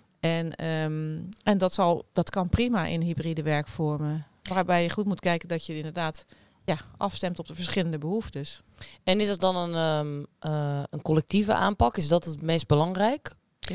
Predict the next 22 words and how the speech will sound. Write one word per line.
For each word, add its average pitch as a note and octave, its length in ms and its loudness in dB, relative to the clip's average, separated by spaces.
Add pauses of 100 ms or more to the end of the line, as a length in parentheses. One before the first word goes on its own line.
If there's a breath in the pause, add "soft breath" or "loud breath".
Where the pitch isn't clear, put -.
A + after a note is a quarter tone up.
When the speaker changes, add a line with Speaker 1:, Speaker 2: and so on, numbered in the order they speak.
(480 loud breath)
Speaker 1:
Nee, A3 360 6
nou G#3+ 120 4
ja, A3 260 2
ook G3 220 0
daar A3 260 4
weer G#3 220 0
in. F#3+ 380 -2
Het F#3 320 -8
collectief G#3+ 460 0
is G3+ 300 -4
weer G3 180 2
lastig, G#3 320 -2
want G3 160 -2
we F#3+ 80 -4
zijn G3 160 -2
allemaal G3 220 0
individuen. F3 720 0
Dus D#3+ 180 -4
je F#3 80 -2
ziet G#3+ 280 0
nu A3+ 180 4
gewoon, F3+ 440 2